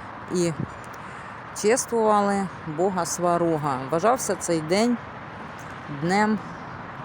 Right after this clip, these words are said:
Сварога. І ще по міфології наших, е, прадавніх пращурів, то саме сьогодні, першого листопада, Сварог почав кувати в своїй небесній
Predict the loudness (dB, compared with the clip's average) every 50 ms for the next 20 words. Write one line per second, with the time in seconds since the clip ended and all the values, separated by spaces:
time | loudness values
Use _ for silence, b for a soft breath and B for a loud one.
0 | -12 -12 -12 -12 -12 -12 -12 -12 -12 -12 -8 -6 -2 4 6 6 6 6 6 4
1 | 4 4 2 0 -2 B B B B B B B B B -2 2 4 6 8 8
2 | 8 8 6 6 2 -2 -10 -14 -14 -14 -14 -12 -6 -4 -2 0 2 4 4 2
3 | 2 -2 -4 -2 2 2 2 2 2 4 4 4 6 6 4 4 4 2 2 2
4 | 2 2 2 4 4 4 4 2 2 0 0 0 -4 -8 -8 -6 -2 -2 -2 0
5 | 4 2 4 6 6 6 6 4 0 -2 0 2 4 4 4 4 2 0 0 4
6 | 4 4 2 B B B B B B 2 2 4 4 4 6 4 4 4 6 4
7 | 6 6 6 6 6 4 4 2 4 4 2 2 2 2 2 2 2 4 4 4
8 | 4 4 2 2 0 -2 -2 -2 2 2 2 2 4 2 0 0 0 -4 -10 B
9 | B B B B B B B B B -2 2 6 8 10 10 10 10 8 6 6
10 | 4 4 4 6 4 4 4 6 6 6 6 6 4 B B B B B B B
11 | B -6 0 0 2 4 6 6 6 6 6 4 2 2 2 0 0 2 2 2
12 | 2 2 2 4 6 6 4 4 2 -2 -2 -4 -4